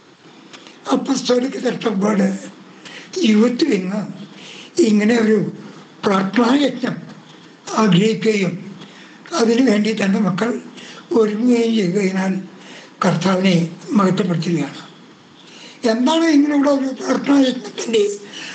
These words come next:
അനിവാര്യത എന്ന് ചിന്തിച്ചു നോക്കൂ. സംഭവിച്ചുകൊണ്ടിരിക്കുന്ന കോവിഡ് പത്തൊമ്പത്, അതിന്റെ അനന്തരഫലങ്ങൾ, എത്ര എത്ര പേർ പ്രത്യാശയില്ലാതെയും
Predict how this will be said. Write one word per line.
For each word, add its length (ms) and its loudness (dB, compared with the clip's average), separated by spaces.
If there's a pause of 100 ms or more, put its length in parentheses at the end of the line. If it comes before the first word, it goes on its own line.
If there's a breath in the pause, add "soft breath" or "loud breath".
(180 loud breath)
അനിവാര്യത 600 4 (880)
എന്ന് 240 4
ചിന്തിച്ചു 320 0
നോക്കൂ. 320 0 (1200 loud breath)
സംഭവിച്ചുകൊണ്ടിരിക്കുന്ന 920 0 (960)
കോവിഡ് 480 2
പത്തൊമ്പത്, 500 0 (880 loud breath)
അതിന്റെ 340 2
അനന്തരഫലങ്ങൾ, 680 0 (840 loud breath)
എത്ര 180 -2 (140)
എത്ര 260 -4
പേർ 260 2 (720 loud breath)
പ്രത്യാശയില്ലാതെയും 1200 2